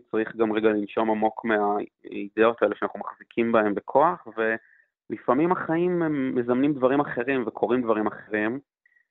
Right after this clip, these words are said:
אה, ואני חייב להגיד שאני, כשקראתי את המחזה בהתחלה פעם ראשונה, טל קלעי וירון פריד שלחו לי אותו ועניינו אותי בו, ואני חושב שמה שכל כך טלטל את עולמי זה הדבר הזה שאני המון המון זמן החזקתי בדעה הזאת של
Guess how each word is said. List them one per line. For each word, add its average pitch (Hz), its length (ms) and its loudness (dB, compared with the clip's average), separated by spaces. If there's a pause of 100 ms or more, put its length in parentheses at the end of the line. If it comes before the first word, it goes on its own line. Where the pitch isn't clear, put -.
(260)
אה, 101 40 -2 (500)
ואני 107 240 0
חייב 120 180 2
להגיד 160 280 2
שאני, 107 920 -2
כשקראתי 113 420 -2
את 127 80 -6
המחזה 107 400 0
בהתחלה 123 460 0
פעם 117 220 0
ראשונה, 117 520 0 (200)
טל 113 220 4
קלעי 110 380 2
וירון 104 300 0 (100)
פריד 110 120 -12
שלחו 101 300 -4
לי 151 100 0
אותו 160 380 -2 (680)
ועניינו 104 360 2
אותי 139 220 -2
בו, 175 240 2 (520)
ואני 107 140 4
חושב 139 300 0
שמה 127 300 0
שכל 127 420 -2
כך - 180 -4 (100)
טלטל 117 320 2
את 131 120 -4
עולמי 107 560 0
זה 98 160 -2 (200)
הדבר 104 400 2
הזה 113 140 2
שאני 107 340 0
המון 117 200 4
המון 110 320 2
זמן 110 180 2
החזקתי 104 400 -6
בדעה 104 340 0
הזאת 101 160 -4
של - 120 -8